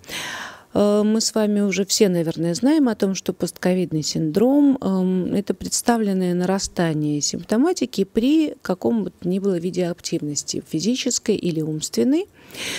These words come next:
И уже наблюдение, хотя за этот краткий период, да, речь идти может только о наблюдениях, исследования как таковые подтвержденные еще не завершены,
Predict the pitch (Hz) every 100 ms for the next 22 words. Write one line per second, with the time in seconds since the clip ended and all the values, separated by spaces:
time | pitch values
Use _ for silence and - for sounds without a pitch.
0 | - - 247 254 240 247 233 208 233 214
1 | 226 196 175 - 160 160 147 - 165 151
2 | - - 185 175 - - 196 247 190 196
3 | 180 - - - 170 165 160 - 208 185
4 | 160 151 151 151 160 202 262 262 233 196
5 | - 220 233 190 175 170 - - - -
6 | 185 180 160 - - - 170 180 170 151
7 | 156 160 147 165 - - 156 170 165 165
8 | 156 - - 185 202 269